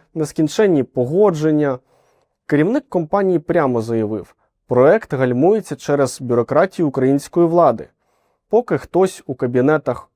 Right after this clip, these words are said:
узгоджував документи, фронт втрачав людей і снаряди. Ми могли вже виробляти десятки тисяч боєприпасів,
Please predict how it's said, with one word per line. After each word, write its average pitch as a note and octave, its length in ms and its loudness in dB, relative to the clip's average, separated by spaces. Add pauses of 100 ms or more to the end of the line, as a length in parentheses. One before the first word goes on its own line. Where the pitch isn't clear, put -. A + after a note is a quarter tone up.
узгоджував B2 920 -2
документи, A#2 840 -4 (300)
фронт D#3 540 2 (160)
втрачав B2+ 520 -2
людей C3 340 2
і D3+ 40 0
снаряди. F3+ 580 -2 (480)
Ми D#3+ 140 2
могли F#3 280 2
вже E3 180 -2
виробляти D#3+ 540 0
десятки E3+ 640 -4
тисяч E3+ 460 -8
боєприпасів, D3 960 -2